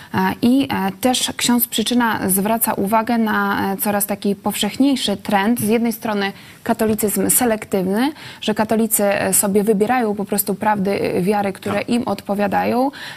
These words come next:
Speaker 1: E, z badań wynika, że jest ich około w Polsce czterdzieści osiem procent, więc
Speaker 2: Czyli połowa.
Speaker 1: bardzo, e, bardzo dużo. Z drugiej strony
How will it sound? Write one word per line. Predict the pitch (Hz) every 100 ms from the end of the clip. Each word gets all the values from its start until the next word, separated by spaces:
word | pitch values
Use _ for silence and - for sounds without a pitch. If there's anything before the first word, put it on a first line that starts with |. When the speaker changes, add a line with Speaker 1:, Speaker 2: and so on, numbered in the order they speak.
| -
Speaker 1:
E, | 196 190
z | 185
badań | 226 240 220
wynika, | 214 233 208
że | 202
jest | 214 233 -
ich | - 202
około | 190 220 208 190
w |
Polsce | - 208 202 190
czterdzieści | - 190 226 233 -
osiem | 214 226 208
procent, | 185 - 185
więc | 185
Speaker 2:
Czyli | 190 214
połowa. | 214 190
Speaker 1:
bardzo, | 196 - - - -
e, | 202 196
bardzo | 190 240 233
dużo. | 202 214 254 202
Z |
drugiej | 202 262 285
strony | - - 214 208 262